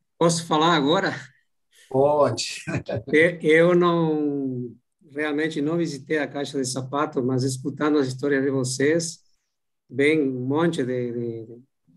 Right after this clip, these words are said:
Speaker 1: de lembranças e emoções da minha infância, não? E s-,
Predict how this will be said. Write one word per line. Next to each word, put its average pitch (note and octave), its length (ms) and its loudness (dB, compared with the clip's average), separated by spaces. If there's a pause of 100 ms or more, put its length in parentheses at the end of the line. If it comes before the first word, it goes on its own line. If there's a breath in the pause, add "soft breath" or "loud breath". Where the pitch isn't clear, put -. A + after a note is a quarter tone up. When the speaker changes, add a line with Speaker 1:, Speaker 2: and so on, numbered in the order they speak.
Speaker 1:
de C3 140 0
lembranças C3+ 720 2
e D#3 40 0
emoções D3 920 -2 (720)
da C3 260 -2
minha D3+ 240 4
infância, D3+ 600 -2
não? D3 200 -2
E B2+ 220 -4
s-, - 380 -10